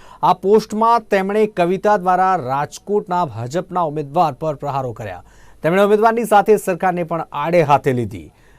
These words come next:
ધાનાણીએ રાજકોટનું રણ મેદાનના શીર્ષક હેઠળ રાજકોટના હૃદયને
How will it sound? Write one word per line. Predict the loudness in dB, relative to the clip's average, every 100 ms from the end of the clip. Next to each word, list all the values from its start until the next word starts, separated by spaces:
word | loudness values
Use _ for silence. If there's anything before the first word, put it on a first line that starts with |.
| -20
ધાનાણીએ | -4 0 2 2 4 4
રાજકોટનું | 6 6 6 0 -4 -2 -4 -2
રણ | -4
મેદાનના | -4 -4 -4 -2 -4
શીર્ષક | -4 -8 -6 -6 -4
હેઠળ | -4 -4
રાજકોટના | -2 -4 -4 -8 -6 -4
હૃદયને | -4 -4 -6 -6 -8